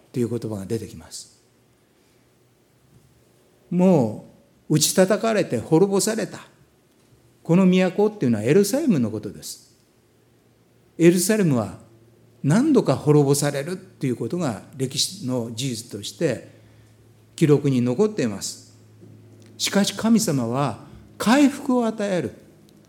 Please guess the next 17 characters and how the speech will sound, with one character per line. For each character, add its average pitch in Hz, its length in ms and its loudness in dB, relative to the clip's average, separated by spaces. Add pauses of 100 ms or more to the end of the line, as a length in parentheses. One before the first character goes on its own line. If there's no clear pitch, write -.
(460)
ま 147 180 0
た 160 120 0
癒 143 340 0
す。 - 500 -6 (800)
そ 247 220 0
う - 20 4
言 226 100 2
わ 214 100 0
れ 208 100 0
て 202 120 -2
る 185 80 -2
わ 170 120 -2
け 135 100 -10
な 95 80 -14
ん 78 120 -20
で - 100 -20
す。 - 220 -20